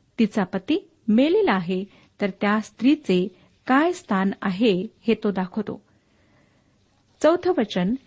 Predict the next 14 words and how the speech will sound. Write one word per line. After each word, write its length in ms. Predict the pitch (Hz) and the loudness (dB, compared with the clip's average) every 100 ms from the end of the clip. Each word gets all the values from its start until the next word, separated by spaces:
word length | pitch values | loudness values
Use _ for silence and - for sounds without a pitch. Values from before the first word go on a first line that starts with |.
| - | 0
मी 200 | 202 214 - | 2 2 -2
आपणाकरिता 720 | 202 214 196 - 226 269 277 | -2 0 -2 -2 -2 0 0
वाचलेलं 420 | 202 185 196 185 | 0 -2 -4 -4
आहे 240 | 190 233 370 _ _ _ _ | -2 -4 -6 _ _ _ _
आणि 140 | 208 214 | -2 0
त्याचं 240 | 214 214 208 | -2 -2 -6
स्पष्टीकरण 720 | - 254 - 330 233 185 180 - _ - | -2 -2 -2 -2 0 0 -2 -8 _ -6
ह्या 140 | 220 | -4
ठिकाणी 400 | 220 214 202 208 | -4 -2 -2 0
मी 160 | 202 202 | -2 -4
आता 380 | 196 196 247 185 180 - | -4 -2 0 0 -2 -6
आपणाला 440 | 202 - 190 214 | -6 -2 0 0
देणार 320 | 214 196 185 | 0 0 0
आहे. 400 | 190 190 165 - | -2 -4 -8 -12